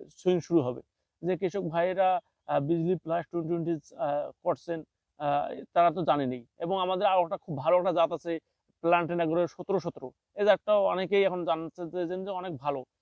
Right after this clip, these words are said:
এবং খুব সুন্দর মরিচ হয়। তা যে সকল কৃষক ভাইরা আগাম মরিচ লাগানোর কথা ভাবতেছেন বা চিন্তা করতেছেন,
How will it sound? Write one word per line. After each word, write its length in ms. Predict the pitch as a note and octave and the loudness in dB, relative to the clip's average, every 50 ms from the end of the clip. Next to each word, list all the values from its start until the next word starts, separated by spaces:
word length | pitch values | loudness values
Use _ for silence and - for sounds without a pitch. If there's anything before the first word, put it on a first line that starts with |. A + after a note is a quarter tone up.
| _ _ - | _ _ -8
এবং 160 | - F3 E3 D#3+ | -6 -6 -4 -4
খুব 100 | G3 E3+ | -6 -8
সুন্দর 320 | - - F#3+ F3+ F3+ G3 F#3 | -8 -8 -6 -2 -2 0 0
মরিচ 320 | F3 D#3+ E3 D3+ C3+ - | 0 0 -2 -2 -4 -6
হয়। 100 | C3+ B2 - _ _ _ _ _ _ _ - | -8 -12 -12 _ _ _ _ _ _ _ -4
তা 80 | F#3 | -2
যে 220 | F3 E3 F#3+ G#3 G3 | 0 2 2 0 0
সকল 360 | - A3 G#3+ G#3+ A#3 A#3 A3 | 0 -4 -4 -2 -2 -2 -2
কৃষক 300 | - G#3+ F#3+ - A3 G3+ F#3+ | -2 -4 -4 -4 -4 -6 -6
ভাইরা 540 | D3+ - F3+ F#3 F#3 G3 F#3+ G3+ G3 G3 F#3 - _ _ _ _ _ _ _ _ | -8 -6 -4 -2 0 2 2 2 2 2 0 -4 _ _ _ _ _ _ _ _
আগাম 500 | - - - D3+ D3+ D3+ F3+ F#3+ F#3+ F3 | -14 -6 -4 -2 0 2 2 2 2 2
মরিচ 340 | D#3 D#3+ F3 F3+ G3 - - | 0 0 0 0 0 -2 -2
লাগানোর 360 | F3+ E3+ D3+ D#3 E3+ E3+ F3 | -2 -2 -2 -2 -4 -6 -6
কথা 200 | D#3+ E3 - E3+ | -4 -4 -2 -2
ভাবতেছেন 840 | D#3 C#3 C#3+ C3+ - - - D#3+ C3+ - D#3+ D#3 D3 - - - C#3 | -4 -4 -4 -8 -8 -6 -8 -10 -8 -6 -6 -6 -8 -10 -12 -6 -2
বা 160 | D3 C#3 C#3 | 0 0 0
চিন্তা 300 | - - D#3 D3+ C#3 - | 0 -2 -6 -6 -4 -6
করতেছেন, 480 | - D#3+ - - D#3 C3 - D3 D3 | -6 -6 -8 -8 -10 -8 -6 -6 -8